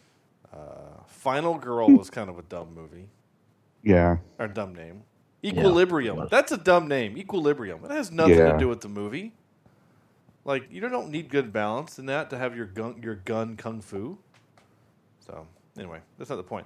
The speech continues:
Speaker 1: The point is, is that what the hell is this movie, Andrew?
Speaker 3: To save his pregnant wife, an emergency room nurse teams up with an injured murder suspect in a race against time,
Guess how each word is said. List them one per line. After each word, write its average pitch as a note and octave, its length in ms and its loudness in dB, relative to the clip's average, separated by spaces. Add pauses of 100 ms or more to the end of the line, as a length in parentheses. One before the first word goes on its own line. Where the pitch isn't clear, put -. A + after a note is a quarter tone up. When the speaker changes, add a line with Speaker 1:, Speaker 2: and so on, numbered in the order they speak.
(160)
Speaker 1:
The C3+ 60 -8
point B3 240 0
is, D#3+ 220 2
is C#3+ 100 -10
that D3 180 4
what A#3 240 0
the F3 100 0
hell F#3+ 300 2
is D3 300 -4
this B2 240 -6
movie, G#2+ 320 -10
Andrew? E2+ 320 -14 (1700)
Speaker 3:
To G2+ 100 6
save C3 300 6
his G2+ 120 6
pregnant F#2 440 2
wife, - 640 -6
an F2 80 -4
emergency G2+ 420 2
room G2 280 2
nurse G2 580 2
teams C3 280 4
up B2 160 4
with A2+ 140 2
an G#2+ 100 6
injured A#2 400 6
murder A2 280 6
suspect - 640 -8
in F2+ 100 2
a E2 60 2
race F2 260 2
against F#2+ 340 0
time, - 520 0